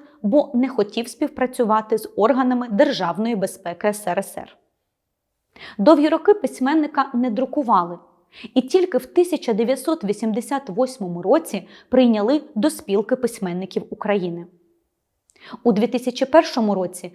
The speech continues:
він нарешті зміг здобути вищу освіту в Луганському державному педагогічному університеті імені Тараса Шевченка. Через бойові дії на сході України у дві тисячі чотирнадцятому році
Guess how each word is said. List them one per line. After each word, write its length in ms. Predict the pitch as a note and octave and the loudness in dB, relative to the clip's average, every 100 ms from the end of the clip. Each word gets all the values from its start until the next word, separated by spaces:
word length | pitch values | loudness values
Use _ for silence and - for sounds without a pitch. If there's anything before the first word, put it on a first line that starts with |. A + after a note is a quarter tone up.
| _ - | _ 0
він 260 | C4+ C4+ | 2 2
нарешті 640 | A3 A3+ G#3+ A#3 C#4 - G#3+ | 0 -2 0 0 -2 -2 -2
зміг 280 | G3 A3 | 0 -2
здобути 500 | G#3+ E3 F3 G3+ A3+ | -2 -4 -4 -4 -2
вищу 380 | G#3 G#3+ - - | -2 -2 -8 -10
освіту 520 | F3 - G#3+ B3+ C4 C4 - - | -10 -4 -2 0 0 -4 -12 -2
в 80 | |
Луганському 680 | A3+ A3 G3 C#4 D4 - C#4+ | 2 4 4 2 0 -4 -2
державному 680 | G#3+ G#3 F3+ G3 G#3 A3+ A#3+ | 0 -2 2 0 2 -2 0
педагогічному 840 | B3+ A3 G3+ G3+ G3 - G#3 G3+ G#3 | 2 2 2 -2 -4 -6 -4 -4 -4
університеті 880 | F#3 F3+ - F#3+ - G#3+ G#3+ A#3+ - _ | -6 -6 -8 -8 -2 0 0 -6 -8 _
імені 320 | B3+ C#4 A3 | 2 4 2
Тараса 400 | F#3+ F#3 F#3 F#3+ | 0 -2 -4 -4
Шевченка. 680 | G3+ G#3 - - F3 F3 F#3 - _ _ _ _ _ _ _ _ _ - - | -8 -8 -8 -8 -8 -10 -16 -20 _ _ _ _ _ _ _ _ _ -20 0
Через 260 | B3 B3 | 6 8
бойові 380 | A3 C4 C4 C4 | 6 4 2 2
дії 280 | G#3+ D4+ D4+ | 2 4 4
на 100 | A3 | 2
сході 360 | G#3+ - A#3+ A#3 | -2 0 2 0
України 580 | A3 A3 A3+ D4 B3 B3 - - | -2 -2 0 2 2 0 -12 -2
у 80 | B3 | 0
дві 140 | A#3 | 2
тисячі 360 | C4+ D#4 B3+ A3+ | 0 -2 -4 -4
чотирнадцятому 920 | A3 G#3+ A#3 A#3+ A#3 A#3 G#3 F#3+ F3+ | -4 -2 0 0 -2 -6 -6 -6 0
році 380 | B3 C#4 C4+ | 0 2 -4